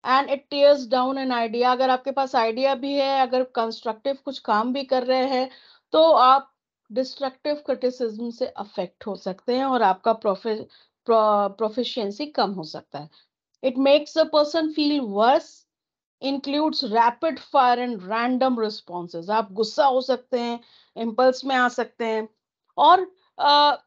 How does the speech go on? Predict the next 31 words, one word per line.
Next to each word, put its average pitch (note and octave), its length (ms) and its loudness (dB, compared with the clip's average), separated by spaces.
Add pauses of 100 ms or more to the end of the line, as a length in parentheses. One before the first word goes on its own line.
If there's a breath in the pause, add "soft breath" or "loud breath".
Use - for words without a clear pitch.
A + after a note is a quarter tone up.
इमोशनली, D#4 1080 -2
फिजिकली, D4 840 -2 (400)
मेंटल D4 520 0
अब्यूज C4+ 460 -4
सब A#3 300 -4
हो A3 120 0
सकता F#3 400 -8
है। F#3+ 240 -2
And D4 140 2
it D4 140 -8
tries B3 360 0
to D4 160 -6
take G#3 280 -2
over। F3+ 300 -6 (520)
आप A3+ 140 0
बदला A#3 380 2
लेने B3 260 0
के B3 200 -2
बारे A3 260 0
में A#3 120 -4
सोच F#3+ 300 -8
सकते - 260 -12
हैं। G3+ 60 -6
So D4 120 -4
this C4 220 -6
is C4+ 140 -2
a, C4 80 0 (600 soft breath)
this B3 140 0 (100)
is D#4 80 -6
what B3+ 240 4
destructive A#3 760 -2